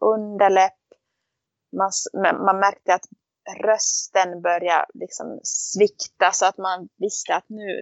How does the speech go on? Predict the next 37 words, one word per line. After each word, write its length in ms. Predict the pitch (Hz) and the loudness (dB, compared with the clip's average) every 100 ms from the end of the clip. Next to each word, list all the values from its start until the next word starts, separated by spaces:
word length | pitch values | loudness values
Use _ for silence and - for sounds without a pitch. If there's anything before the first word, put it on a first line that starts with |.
| 202 | -6
nu 140 | 190 | 0
är 120 | 170 | 0
det 120 | - - | 0 0
väldigt 320 | 175 - - | 0 -2 -6
jobbigt 340 | - - - | -6 -4 -6
för 60 | 196 | -6
henne 180 | 190 - | -6 -8
att 140 | - | -4
prata 280 | 185 175 - | 0 0 -2
om 100 | - | -6
det 60 | - | -4
här. 180 | - - _ _ _ - - _ _ _ _ _ | -4 -4 _ _ _ -20 -20 _ _ _ _ _
Hon 100 | 220 | 0
berättade 500 | 214 214 214 - 202 | 4 6 4 4 4
att 140 | 190 - | 4 0
hennes 300 | 202 190 - | -10 -8 -6
man 360 | 208 196 180 | -2 0 -2
har 120 | 180 180 | -2 -2
ändrat 300 | 170 - 185 | -2 -2 -6
uppfattning. 680 | - - - - 180 - | -6 -6 -6 -6 -12 -10
Han 160 | 185 190 | -10 -10
har 80 | 185 | -6
blivit 360 | 185 175 175 | -4 -6 -4
så 220 | - - 175 | -2 -2 -2
skraj 880 | - - - 196 247 262 254 233 - | -4 -4 -4 4 6 6 2 -2 -4
i 240 | 202 185 | -2 -2
och 60 | 170 | -2
med 260 | 165 156 - | -2 -4 -6
coronan, 840 | - 170 196 240 240 233 220 202 | -8 -2 2 4 4 2 0 0
och 120 | - | -2
nu 180 | 190 185 | -2 0
vill 200 | 185 175 | 0 0
han 160 | 175 165 | -2 -4
att 200 | 165 - - - - | -4 -6 -14 -14 -6
barnen 460 | 180 180 170 165 170 | 4 8 8 4 -4
ska 180 | - 160 | -6 -2
vaccineras 1040 | 151 - - 165 - - - - - - | -4 -2 -6 -6 -4 -2 -2 -2 -4 -6